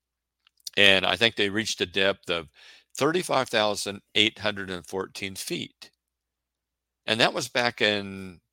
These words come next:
nineteen sixty. And I think I probably stumbled upon an old issue of National Geographic that dealt with that. And I think that was, and of course, that wa-, it was taken out of service in sixty-six, and it's been in the National Museum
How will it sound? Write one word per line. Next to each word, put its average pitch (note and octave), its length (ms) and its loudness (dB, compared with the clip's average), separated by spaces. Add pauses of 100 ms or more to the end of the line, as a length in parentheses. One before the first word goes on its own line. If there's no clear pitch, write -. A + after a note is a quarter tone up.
(160)
nineteen G#2+ 800 0 (160)
sixty. G#2 720 -2 (640)
And A2+ 160 6
I B2 100 6
think F3 260 -2
I C#3 120 0
probably C3 420 -4
stumbled A2 480 -4
upon A2 380 -2
an G#2+ 100 -6 (100)
old A#2+ 520 -2
issue A#2 520 -4
of F2+ 220 -4
National B2 500 -2
Geographic G#2+ 800 -6
that - 180 -4
dealt B2 180 0
with A2 200 -4
that. G#2 220 4
And G#2 140 -4
I F#3 120 -2
think D3 240 -6
that D3 200 4
was, B2+ 260 -4 (1600)
and B2+ 120 8
of B2 80 4
course, A#2 280 0
that A#2 120 4
wa-, A2 160 -4
it A#2+ 60 -8
was G#2+ 220 -6
taken A2 260 0
out G#2 120 -4
of F#2+ 60 -6
service G2 460 -4
in F#2 80 -12
sixty-six, - 1040 0
and G2+ 100 -8
it's - 220 -4
been A2 320 -2
in F#2+ 120 0
the F2 100 -4
National F#2+ 420 0
Museum G2+ 720 -4